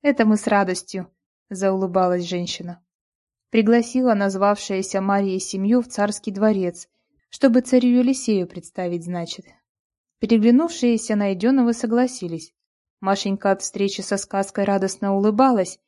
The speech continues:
на папиных руках и хлопала в ладоши. День оказался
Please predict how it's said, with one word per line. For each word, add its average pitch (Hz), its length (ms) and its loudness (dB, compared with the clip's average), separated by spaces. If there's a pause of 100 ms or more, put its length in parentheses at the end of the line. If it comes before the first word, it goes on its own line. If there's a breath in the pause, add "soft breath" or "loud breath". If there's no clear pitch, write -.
(220)
на 190 100 -8
папиных 180 540 -8
руках 247 440 0
и - 20 -8
хлопала 226 480 -2
в 214 60 -2
ладоши. 190 640 -2 (500)
День 208 340 2
оказался 233 960 0